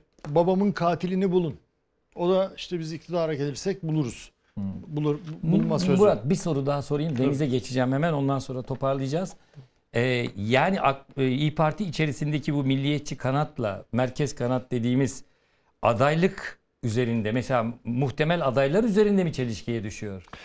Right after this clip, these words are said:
Speaker 1: Hayır. Yani biz işte, e, bu
Speaker 2: Yani
Speaker 1: diyet-
Speaker 2: şu adayı biz, bu aday olsun, öteki bu aday olsun mu diyor?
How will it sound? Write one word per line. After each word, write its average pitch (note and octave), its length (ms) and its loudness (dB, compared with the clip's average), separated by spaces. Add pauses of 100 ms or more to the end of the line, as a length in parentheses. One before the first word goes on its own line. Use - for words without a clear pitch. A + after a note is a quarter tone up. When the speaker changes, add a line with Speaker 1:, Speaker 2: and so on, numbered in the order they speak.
(320)
Speaker 1:
Hayır. F#3 300 2 (320)
Yani D3+ 340 0 (320)
biz F3 440 -4
işte, G#3+ 260 -2 (280)
e, F#3+ 40 -4 (300)
bu E3 160 -4 (100)
Speaker 2:
Yani - 0 -
Speaker 1:
diyet- F3+ 260 8
Speaker 2:
şu G3+ 120 8
adayı F#3+ 320 4
biz, E3 240 -2
bu F#3 180 6
aday F3 240 4
olsun, D#3+ 300 0
öteki D#3+ 320 -2 (100)
bu D3 180 2
aday D#3 220 4
olsun D#3 260 0
mu C#3 120 0
diyor? G2 200 -6